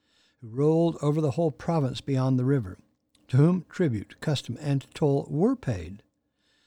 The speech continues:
Therefore, make a decree that these men be made to cease, and that this city be not rebuilt,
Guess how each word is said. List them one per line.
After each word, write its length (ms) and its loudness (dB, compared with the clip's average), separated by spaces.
Therefore, 500 -2
make 260 -4
a 60 0
decree 640 0
that 180 -6
these 220 -4
men 300 2
be 160 0
made 340 0
to 120 -4
cease, 520 -2
and 380 -2
that 160 -6
this 140 0
city 440 0
be 180 0
not 340 2
rebuilt, 560 -6